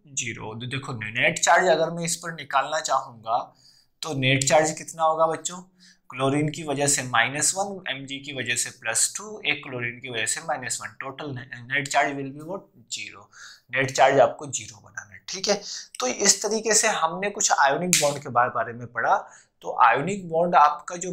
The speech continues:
bond form होता है वो completely इलेक्ट्रॉन के ट्रांसफर से बनता है। और दूसरी बात, ionic bond is not a bond, ionic bond is a elect-,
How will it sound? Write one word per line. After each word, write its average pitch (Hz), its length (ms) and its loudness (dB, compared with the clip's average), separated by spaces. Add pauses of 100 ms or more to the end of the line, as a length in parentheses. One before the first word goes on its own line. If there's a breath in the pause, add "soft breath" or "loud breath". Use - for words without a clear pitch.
bond 175 320 0 (100)
form 151 280 -2
होता 131 220 -4
है 170 140 -2
वो 202 140 -4 (100)
completely 156 520 -4
इलेक्ट्रॉन 147 380 -10
के 156 120 -8
ट्रांसफर 127 460 0
से 208 140 -6
बनता 208 320 0
है। 277 140 2 (360 loud breath)
और 143 120 -8
दूसरी 131 360 -4
बात, 202 240 6 (100)
ionic 151 360 0
bond 185 240 -4
is 175 140 -10
not 180 140 -4
a 196 100 -4
bond, 190 200 2 (140)
ionic 180 400 2
bond 175 240 -4
is 156 160 -8
a 180 160 -8
elect-, - 360 -4